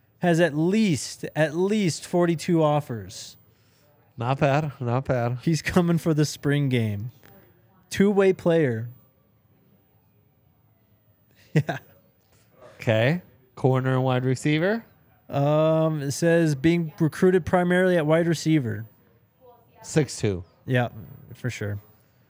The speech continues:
Speaker 2: Oof.
Speaker 1: He's coming. Jeremiah Scobie.
Speaker 2: How many will they have in attendance?
Speaker 1: This is, brother, this is seven names I've got, and this is maybe twenty-five percent of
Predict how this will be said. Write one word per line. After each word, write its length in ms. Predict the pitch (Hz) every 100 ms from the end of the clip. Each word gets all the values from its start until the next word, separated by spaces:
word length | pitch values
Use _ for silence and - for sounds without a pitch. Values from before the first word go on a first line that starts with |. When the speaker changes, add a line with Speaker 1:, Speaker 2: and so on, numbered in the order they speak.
| _ _ _ _ _ _ 131
Speaker 2:
Oof. 420 | 123 101 - -
Speaker 1:
He's 240 | 151 190
coming. 480 | - 151 123 101 92 - _ _ _ _ _ _ _ _ _ _ _
Jeremiah 520 | 123 151 175 180 185
Scobie. 800 | 175 - - 196 262 180 127 98 - _ _ _ _ _ _ -
Speaker 2:
How 160 | 131
many 340 | 180 208 214 208
will 180 | 202
they 160 | 202 196
have 200 | 196 196
in 60 | 190
attendance? 600 | 190 208 160 - - - _ _ _ _ _
Speaker 1:
This 200 | 151 185 240
is, 280 | 160 135 -
brother, 400 | 127 147 143 143
this 240 | 156 160
is 400 | 160 139 120 120 -
seven 440 | - - 156 170
names 300 | 156 165 170
I've 160 | 175 165
got, 440 | 190 196 190 - _ _ _ _
and 200 | - 127
this 180 | 143 -
is 160 | 143 127
maybe 840 | 127 123 123 123 123 131 139 143
twenty-five 560 | - 147 143 143 143 139
percent 420 | 139 - 143 95
of 320 | 135 127 127